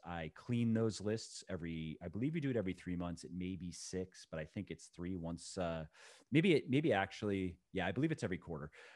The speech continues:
Um, and what that means is, uh, if you clean your list, you take people that are not engaging at all. So, like, I, I don't remember the exact parameters. I put it together originally, and it's, I think it's been refined by the people who do it by now, but basically you want to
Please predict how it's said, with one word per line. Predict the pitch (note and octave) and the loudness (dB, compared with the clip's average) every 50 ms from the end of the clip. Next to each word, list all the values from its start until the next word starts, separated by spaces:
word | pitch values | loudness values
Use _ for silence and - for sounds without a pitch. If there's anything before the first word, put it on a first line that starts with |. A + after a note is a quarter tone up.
| - - - | -10 -2 2
Um, | G#2 G2+ F#2+ F2+ E2+ D#2+ - - | 4 4 4 4 0 -2 -4 -2
and | A2+ G#2+ G2 F#2+ G2+ | 0 2 2 2 2
what | G#2+ A#2 - | 2 2 4
that | - D#2 E2+ | 4 2 4
means | G#2+ A2 B2 B2+ B2 G#2 F2 | 4 4 6 6 4 4 2
is, | G2 F2+ F2+ F2 D#2+ - - _ _ _ - | 0 0 0 -2 -4 -6 -12 _ _ _ -6
uh, | G2+ | -4
if | F2+ F2 F#2+ - - | -4 -4 -6 -6 -6
you | F2+ D#2+ | -8 -8
clean | - - - A#2+ A2+ G#2 | -6 0 2 4 4 4
your | G2 F2+ F2 | 4 2 0
list, | E2 E2+ E2 E2 - - - - - | 0 -2 -4 -4 -6 -8 -14 -12 -8
you | G2 F#2+ F2 | -6 -6 -6
take | - - - A2+ A2+ A2+ G#2+ - - _ _ - _ _ _ - | -4 0 2 4 4 4 2 -4 -12 _ _ -20 _ _ _ -8
people | - - C3 B2+ C3 C3 B2+ A#2+ | 0 0 0 2 4 4 4 4
that | G2+ G2+ F#2 - - _ - | 4 2 0 0 -2 _ -2
are | G2+ F#2+ | 0 0
not | F#2 G2 G#2 - | 2 2 2 0
engaging | G#2 F#2 F2+ F#2+ F#2+ F#2 F#2 F#2+ F#2 F2 | 0 0 0 0 0 2 0 0 0 0
at | D#2+ | 0
all. | D#2 D#2 E2+ F#2+ G#2+ | 0 0 0 0 0
So, | G#2 - G2+ F2 | -2 -2 -2 -2
like, | E2 D#2+ D#2+ D#2+ - - - | -2 -2 -2 -4 -6 -10 -10
I, | F2+ - F#2 G#2+ | -8 -4 -2 0
I | |
don't | G#2+ A#2+ | 0 0
remember | G#2 G#2 G2+ G2+ G2+ | 0 2 2 2 2
the | F#2 F#2 | 0 0
exact | F2 D#2 - F2+ D#2+ E2+ - - | -2 -2 -4 -4 -4 -4 -6 -8
parameters. | - - F2 E2 E2 E2 E2+ F2 F#2 F#2+ F#2+ F2 - - - | -10 -6 -4 -4 -2 -2 -2 0 0 -2 -2 -2 -6 -10 -12
I | - D#2+ F2 E2+ E2+ E2 - - - _ _ _ | -10 -6 -6 -4 -4 -6 -8 -10 -16 _ _ _
put | - D3+ C3+ | 0 2 2
it | - | 2
together | - A2+ G2+ G#2+ G2 G2+ F#2+ | 0 0 0 2 2 4 2
originally, | F#2 F2+ F#2+ E2 - G2 F#2 F#2 F#2 F2+ F2+ | 2 2 0 0 -2 -2 0 0 0 0 -2
and | E2+ E2 | -2 -4
it's, | E2 D#2+ - | -4 -6 -6
I | G#2 G#2 | -4 -2
think | C#3 C#3+ | 0 0
it's | B2+ - | 0 0
been | - G2+ F#2 | -2 -4 -4
refined | E2+ E2 - - F2 E2+ E2+ E2+ E2+ | -6 -6 -4 -4 -4 -2 -2 -4 -2
by | E2 E2 D#2+ | -2 -2 -4
the | D#2 | -4
people | D2+ - F2+ F2+ D#2+ D#2+ | -6 -8 -8 -6 -6 -4
who | D#2+ D#2+ | -6 -6
do | D2+ - D#2+ E2 | -4 -4 -2 -2
it | F#2+ G2+ - _ | -2 -4 -4 _
by | - D#2 | -4 -4
now, | D2 D2 D#2+ E2+ E2+ | -2 -2 -4 -4 -4
but | D#2+ E2+ E2 - _ _ - G#2+ | -4 -4 -4 -6 _ _ -8 -2
basically | G#2 A2+ A2+ A2 - - G2+ F#2 F2 F2 E2+ - - - F2+ | 2 4 4 2 2 -2 -2 -2 -2 -2 -6 -10 -14 -14 -8
you | - G2+ G#2 G2+ | -4 -2 -2 0
want | F#2 A2+ B2+ - - - | 2 2 2 2 0 -4
to | - - G#2+ G2+ F#2+ F2+ F2+ | -2 0 2 2 2 0 -2